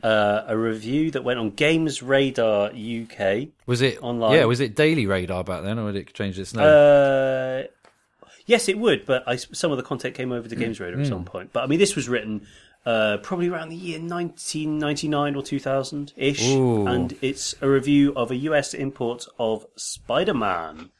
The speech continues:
Speaker 1: Right. First things first, every sane human male born in the last half of this century grew up wanting to be Spider-Man. <laughs>
Speaker 2: That's quite the, uh, outrageous, <laughs> that's a, quite the claim to start with.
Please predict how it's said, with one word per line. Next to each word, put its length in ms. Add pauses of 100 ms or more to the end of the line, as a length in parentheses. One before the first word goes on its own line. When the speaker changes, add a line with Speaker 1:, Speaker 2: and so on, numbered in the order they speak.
(160)
Speaker 1:
Right. 280 (1400)
First 240
things 200
first, 340 (140)
every 260
sane 560
human 520
male 420
born 480
in 160
the 80
last 320
half 180
of 60
this 140
century 420
grew 260
up 180
wanting 340
to 60
be 120
Spider-Man. 680 (300)
<laughs> 320
Speaker 2:
That's 220
quite 280
the, 160
uh, 260
outrageous, 480
<laughs> 40
that's 180
a, 80
quite 300
the 80
claim 320
to 140
start 340
with. 220